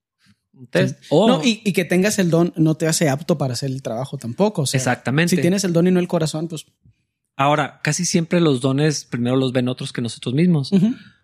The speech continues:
Speaker 1: Por eso es-, está, está, eh, se me hace importante y está chido servir en donde se ofrezca.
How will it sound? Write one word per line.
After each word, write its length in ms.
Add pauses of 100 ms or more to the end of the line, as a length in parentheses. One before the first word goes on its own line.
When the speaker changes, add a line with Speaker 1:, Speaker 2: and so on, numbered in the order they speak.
Speaker 1:
Por 160
eso 140
es-, 200
está, 320
está, 840 (520)
eh, 380 (160)
se 140
me 80
hace 180
importante 580
y 60
está 220
chido 400 (340)
servir 400
en 140
donde 180
se 120
ofrezca. 520